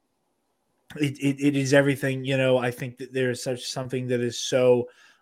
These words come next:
uh, profound about the Mudhorn scene, about Din's quiet, quiet resignation, where it seems like he's like, "All right, well, this thing's about to tear me up, so it was a good run, I guess." Um, and Grogu saving him.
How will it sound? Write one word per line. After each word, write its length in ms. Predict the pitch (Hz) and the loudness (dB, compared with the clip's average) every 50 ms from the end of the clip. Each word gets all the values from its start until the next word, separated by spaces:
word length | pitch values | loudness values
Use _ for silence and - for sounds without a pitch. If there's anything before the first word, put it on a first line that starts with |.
| _ _ - | _ _ -4
uh, 220 | 123 120 120 113 | -2 0 0 0
profound 680 | 104 - - 143 131 127 123 - - 135 131 131 131 127 | -2 -4 -2 0 0 0 0 -2 -2 0 0 0 0 -2
about 280 | 123 110 123 117 113 - | 0 0 0 -2 -2 -4
the 80 | 120 | -6
Mudhorn 540 | 120 120 120 117 110 110 120 120 117 113 110 | -4 -4 -4 -4 -4 -6 -6 -6 -6 -6 -8
scene, 540 | - - - 131 123 123 120 120 117 117 120 - - - - _ _ | -8 -8 -6 -4 -4 -2 -2 -2 -4 -6 -10 -14 -20 -20 -20 _ _
about 380 | 127 120 120 117 117 110 113 _ | -4 0 0 0 0 -2 -4 _
Din's 360 | - 135 131 131 127 127 120 | 0 2 2 2 0 -4 -6
quiet, 540 | - - - 135 123 123 123 120 120 123 - - _ | -10 -2 0 4 4 6 4 4 2 -4 -8 -12 _
quiet 360 | - - 175 165 165 165 147 | 2 8 10 10 10 10 8
resignation, 800 | 147 147 - 135 131 135 123 127 131 127 135 131 - 143 135 131 | 6 4 4 4 2 -2 -2 0 0 0 0 0 -2 -4 -6 -4
where 120 | 123 123 120 | -2 -2 -2
it 120 | 120 120 | -2 -4
seems 260 | - - 127 127 120 | -6 -8 -8 -6 -4
like 100 | 123 117 | -4 -4
he's 160 | 120 131 127 123 | -2 -2 0 0
like, 140 | 123 120 120 | -2 0 4
"All 140 | 151 196 220 | 4 6 8
right, 280 | 190 170 170 175 165 139 | 10 10 8 8 6 4
well, 220 | 151 160 160 147 | 4 4 6 6
this 180 | 143 165 165 - | 4 2 0 0
thing's 200 | 151 139 131 131 | -4 -6 -6 -4
about 220 | 123 131 - 113 | -4 -4 -4 -4
to 80 | - 107 | -6 -12
tear 240 | - - 117 113 110 | -14 -10 -10 -8 -8
me 200 | 110 110 110 110 110 | -8 -8 -6 -6 -4
up, 200 | 110 110 107 - _ | -6 -6 -8 -10 _
so 400 | - - - 117 110 110 110 101 120 | -14 -10 -6 -6 -6 -6 -6 -6 -8
it 120 | 131 143 | -6 -6
was 100 | 151 139 | -4 -2
a 140 | 135 127 - | -2 -2 -2
good 200 | - 135 127 120 123 | -2 -2 -4 -2 -2
run, 200 | 131 135 135 127 | -2 -2 -2 -2
I 120 | 113 110 | -2 -2
guess." 500 | 107 120 123 135 127 117 120 - - - - - - - - - _ _ _ - | 0 4 4 6 6 4 2 0 -4 -8 -12 -18 -20 -20 -20 -20 _ _ _ 0
Um, 640 | 127 127 123 123 123 123 120 117 113 113 110 110 107 _ _ _ _ _ _ _ _ _ _ _ _ _ - | 2 4 4 4 4 2 0 -2 -4 -6 -10 -12 -16 _ _ _ _ _ _ _ _ _ _ _ _ _ -2
and 460 | 139 135 131 131 127 123 120 120 113 120 - | 0 0 2 0 0 -2 -6 -8 -10 -10 -4
Grogu 320 | - 120 113 107 113 104 | -2 -2 -2 -2 -6 -6
saving 400 | - - 160 160 156 147 147 143 | 2 6 6 6 6 6 2 0
him. 380 | 139 135 131 127 120 117 113 | 0 0 0 0 -4 -6 -10